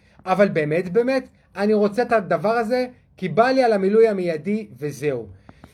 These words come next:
ואז עשיו, כשאני נופל לשם,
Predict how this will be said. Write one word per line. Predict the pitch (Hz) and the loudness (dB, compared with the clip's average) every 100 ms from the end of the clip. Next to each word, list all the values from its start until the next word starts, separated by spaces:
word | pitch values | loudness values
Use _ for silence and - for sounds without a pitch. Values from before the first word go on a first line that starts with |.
| - _ _ _ _ _ - | -20 _ _ _ _ _ -18
ואז | 113 160 247 294 | -2 0 2 0
עשיו, | 247 - 269 262 202 | -2 -4 -4 -4 -6
כשאני | 175 156 | -6 -4
נופל | 160 151 147 262 330 | -4 -6 0 2 2
לשם, | 285 - 196 | 0 -2 -4